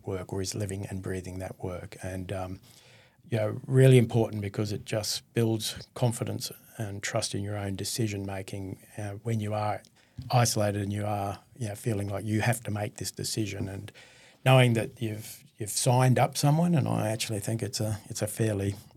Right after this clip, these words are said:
deliberate process to say to someone, "I, I would like you to be willing to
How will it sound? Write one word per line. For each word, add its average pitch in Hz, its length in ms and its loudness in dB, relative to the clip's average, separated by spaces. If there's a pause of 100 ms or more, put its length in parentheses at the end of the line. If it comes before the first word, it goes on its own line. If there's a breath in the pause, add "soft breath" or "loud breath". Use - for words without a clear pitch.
(200)
deliberate 113 500 0
process 120 540 -2
to 117 120 -6
say 110 220 0
to 113 80 -6
someone, 107 420 -6
"I, 120 120 -8 (140)
I 117 40 -4
would 107 160 -6
like 113 340 0 (280)
you 107 280 -6 (180)
to 101 280 -4 (420)
be 117 120 -2
willing 110 240 -4
to - 100 -10